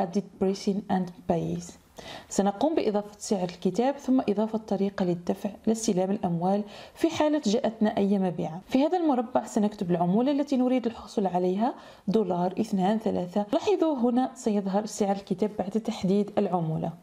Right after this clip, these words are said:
عمولتك. كلما كانت العمولة كبيرة كلما كان سعر الكتاب كبير، لذلك أنا في البداية سأضع واحد دولار فقط كعمولة، وبالتالي سيكون سعر الكتاب هو عشرة فاصلة سبعة وخمسون دولار.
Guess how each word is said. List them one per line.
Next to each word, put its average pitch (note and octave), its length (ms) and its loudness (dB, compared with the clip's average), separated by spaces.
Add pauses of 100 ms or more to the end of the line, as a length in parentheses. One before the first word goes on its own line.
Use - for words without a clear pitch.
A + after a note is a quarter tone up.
(200)
عمولتك. F#3+ 520 0 (220)
كلما F#4+ 380 4
كانت D#4 260 2
العمولة G3+ 380 2
كبيرة G#3+ 420 0
كلما A3+ 380 0
كان G#3+ 280 2
سعر F#3 240 -4
الكتاب F3+ 360 -2
كبير، D#3+ 400 -2 (420)
لذلك C#4+ 420 2
أنا C4+ 100 2
في C4 80 -2
البداية G#3+ 460 2
سأضع F3+ 400 -2 (240)
واحد A3 380 0
دولار B3 320 2
فقط A#3 440 -6
كعمولة، F3+ 640 2 (380)
وبالتالي G4 400 4
سيكون A#3 420 0
سعر G#3+ 200 -2
الكتاب F#3+ 420 -2
هو F#3 100 0
عشرة F3+ 320 -2
فاصلة F#3 320 -4
سبعة F3+ 260 -2
وخمسون G3 480 0
دولار. F#3+ 340 -2